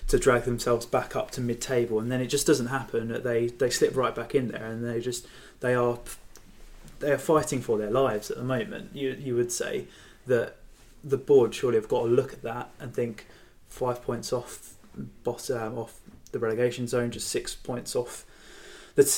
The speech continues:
the side that are bottom of the league, and we're not even at Christmas yet. That is a very perilous place to be in at the moment, and it's, they've been there all season, and it, what's, what's it gonna take to change? I mean, Liam, what,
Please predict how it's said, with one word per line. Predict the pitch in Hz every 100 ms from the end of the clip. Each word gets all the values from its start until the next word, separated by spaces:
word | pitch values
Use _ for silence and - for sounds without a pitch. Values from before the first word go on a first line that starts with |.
| 135
the | 143
side | 151 127
that | 123
are |
bottom | 120 131 -
of | 127
the | 135
league, | 135 120 113
and | 117 117 113 - -
we're | 131
not | 127 120
even | 117
at | 117
Christmas | 139 143 127 117
yet. | 123 117
That | 127
is | 123
a | 123
very | 131 147 127 120 120 - - -
perilous | 143 123 120
place | - 151 139 -
to |
be | 120 139
in | 120
at | 117
the | 123
moment, | 135 120 110 120
and | 120 117 - - - -
it's, | - - - - - _ _ -
they've | 147 123
been | 165
there | 127
all | 117 113
season, | - 147 120 - - - - -
and | 139 117 117 117 - - - - - - -
it, | - - - _ _ - - - - -
what's, | 135 135 143 - - -
what's | 135 - -
it | 123
gonna | - 123
take | - 127 117
to | 120
change? | - 131 110 120
I |
mean, | 123 120
Liam, | 131 127 120 -
what, | -